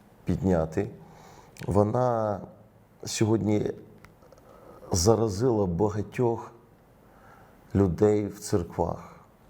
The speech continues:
І ця тема, вона токсична, вона руйнівна. Її використовує сатана для того, щоб рушити Божу церкву. Біблія каже так: «Поражу пастора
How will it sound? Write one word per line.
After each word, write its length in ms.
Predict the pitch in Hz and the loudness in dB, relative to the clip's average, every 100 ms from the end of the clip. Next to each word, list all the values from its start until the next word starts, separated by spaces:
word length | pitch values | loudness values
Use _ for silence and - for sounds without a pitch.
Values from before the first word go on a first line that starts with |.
| - - - - - - | -20 -20 -20 -20 -20 -8
І 360 | - 101 101 95 - - - - - - - - - - - - | 2 4 4 -2 -6 -10 -20 -20 -20 -20 -20 -20 -20 -20 -20 -8
ця 220 | - 120 | 2 2
тема, 380 | - 143 135 110 | 2 0 2 0
вона 300 | 98 107 107 | 0 0 -2
токсична, 840 | - 104 - - 98 - 90 98 | -4 -10 -8 -4 -4 -2 -2 -2
вона 480 | 101 98 101 - - - | 0 0 0 -4 -6 -4
руйнівна. 800 | 104 104 104 101 92 95 107 127 - - - - - - - | 0 0 0 0 0 0 -2 -6 -14 -20 -20 -20 -20 -12 -4
Її 360 | 90 95 110 | 0 2 2
використовує 840 | 107 104 - 98 92 - 104 98 101 | 2 0 0 -4 -2 0 2 2 0
сатана 540 | - 95 98 101 - | -2 -4 -4 -4 -4
для 180 | 101 98 | -2 -2
того, 320 | - 101 101 | -2 -4 -4
щоб 320 | - 101 80 | -2 -2 0
рушити 720 | 95 - 120 - 101 - 117 117 - - - - - | -2 0 -2 -2 -4 -2 -4 -4 -18 -20 -20 -10 2
Божу 320 | 101 92 92 | 2 2 -2
церкву. 560 | - 85 - - - - - - - - - - - | -2 -4 -4 -10 -16 -18 -20 -20 -20 -20 -20 -20 -4
Біблія 340 | 101 101 95 101 | 4 4 6 2
каже 320 | 101 104 92 | 2 -2 -2
так: 320 | - 92 82 | -4 -4 -4
«Поражу 420 | 95 95 98 107 | -2 0 -2 -4
пастора 580 | 98 117 117 - 104 95 | -4 -2 -4 -2 0 0